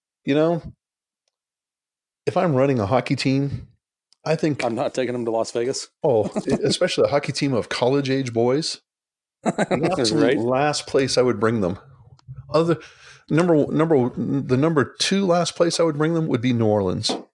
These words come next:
Speaker 2: Yes. <laughs>
Speaker 1: The number w-, three last place I would bring them would be to some sunny, beachy place in Florida. But the number one last place I would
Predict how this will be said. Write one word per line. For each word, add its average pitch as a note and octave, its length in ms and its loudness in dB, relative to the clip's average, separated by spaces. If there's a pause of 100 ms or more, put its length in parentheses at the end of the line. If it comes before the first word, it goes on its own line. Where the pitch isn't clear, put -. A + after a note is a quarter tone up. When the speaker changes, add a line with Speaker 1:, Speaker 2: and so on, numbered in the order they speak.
(1120)
Speaker 2:
Yes. B2 480 0
<laughs> A#2 140 -4
Speaker 1:
The A#2+ 100 4
number C#3 220 4
w-, A#2 340 0 (140)
three F#3+ 340 -2
last F3+ 300 -2
place E3 260 0
I D#3 40 4
would C3+ 140 0
bring C#3 160 0
them C#3 240 0
would A#2+ 180 -2
be A#2+ 340 0
to A2+ 500 -2 (560)
some A#2+ 540 -2
sunny, A#2 360 2
beachy A2 340 0
place A2+ 340 0
in A2 80 0
Florida. - 460 -2 (640)
But A#2 140 0
the B2+ 80 0
number C#3 200 4
one C3 380 4
last A#2 300 0
place A#2+ 260 0
I G#2+ 40 -2
would G#2 140 -2